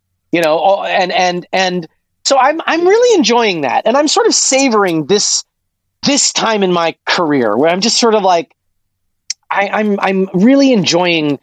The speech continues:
all aspects of the job. And, and I, and I, I feel like that does become this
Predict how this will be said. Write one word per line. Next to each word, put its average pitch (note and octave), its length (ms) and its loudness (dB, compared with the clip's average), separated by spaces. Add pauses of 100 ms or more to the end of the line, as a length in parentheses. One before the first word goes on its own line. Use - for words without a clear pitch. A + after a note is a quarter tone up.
(260)
all A3 300 2
aspects D3+ 540 -2
of B2 120 -4
the B2 80 -6
job. A2 420 -2
And, C#3+ 220 -2
and D3+ 140 0
I, D3+ 60 -2
and F3 200 0
I, F3+ 280 2
I F#3+ 100 0
feel C#4+ 240 0
like A#3 140 0
that G3+ 200 0
does G#3 160 -2
become F#3 320 -2
this - 280 -2